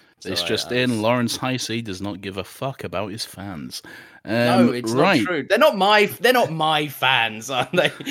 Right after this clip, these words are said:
Speaker 1: I know,
Speaker 2: I'm
Speaker 1: yeah,
Speaker 2: never
Speaker 1: that
Speaker 2: gonna
Speaker 1: one's,
Speaker 2: be
Speaker 1: that one's a
Speaker 2: Yeah.
Speaker 1: stretch. <laughs>
Speaker 2: Yeah, I'm not, I'm not gonna be egotistical to think that my small contribution to the content is <laughs> responsible for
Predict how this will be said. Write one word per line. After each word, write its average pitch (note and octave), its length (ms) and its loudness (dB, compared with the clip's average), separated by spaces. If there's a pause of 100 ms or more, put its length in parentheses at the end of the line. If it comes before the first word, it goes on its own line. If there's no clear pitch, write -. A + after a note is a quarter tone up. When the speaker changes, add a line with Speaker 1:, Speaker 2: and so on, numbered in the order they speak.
(100)
Speaker 1:
I A#2 80 6
know, A#2 120 8
Speaker 2:
I'm G#2 120 6
Speaker 1:
yeah, G2 140 8
Speaker 2:
never - 0 -
Speaker 1:
that - 0 -
Speaker 2:
gonna D3+ 160 8
Speaker 1:
one's, G2+ 160 2
Speaker 2:
be F#2+ 120 -6 (800)
Speaker 1:
that C3+ 80 4
one's A2+ 200 4
a - 40 -6
Speaker 2:
Yeah. G#3+ 380 4
Speaker 1:
stretch. - 340 4
<laughs> - 40 -20 (560)
Speaker 2:
Yeah, G3 360 6
I'm G3+ 160 4
not, A3 200 4
I'm F3+ 280 0
not G3+ 200 2
gonna F3+ 180 0
be D3 400 -8 (220)
egotistical E3+ 680 0
to C3+ 80 -10
think C3+ 240 -2
that A#2 100 -8
my D3 240 -4
small F3 400 -2
contribution C3 720 -6
to A#2+ 100 -10
the A2+ 60 -8
content G#2+ 520 -8
is C#3+ 280 -6
<laughs> - 0 -
responsible - 1080 -2
for F3+ 200 0